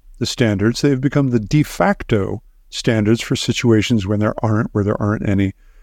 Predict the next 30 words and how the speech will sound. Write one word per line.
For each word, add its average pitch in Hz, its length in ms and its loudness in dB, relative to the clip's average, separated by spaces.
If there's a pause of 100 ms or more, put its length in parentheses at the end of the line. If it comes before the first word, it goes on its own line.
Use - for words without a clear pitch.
(160)
that 113 160 2
have 101 100 0
been 101 160 0
claimed. 139 400 -2
So 107 340 0
my 123 200 2
guests 127 520 0
are, 107 440 2 (920)
their 107 200 4
influence 135 640 2
has 110 280 2
been, 104 520 2 (240)
cannot 147 260 0
be 147 100 6
understated 151 540 2 (480)
in 117 140 2
the 104 100 2
world 101 340 4
of, 95 160 -2 (600)
of 107 220 -2
exhibitions 123 680 2
and 104 140 0
museums. 113 640 0 (100)
And 101 400 0 (120)
I 110 160 2
am 107 300 0
especially 113 460 -2
thrilled 98 300 -4
to 98 60 2
have 98 260 2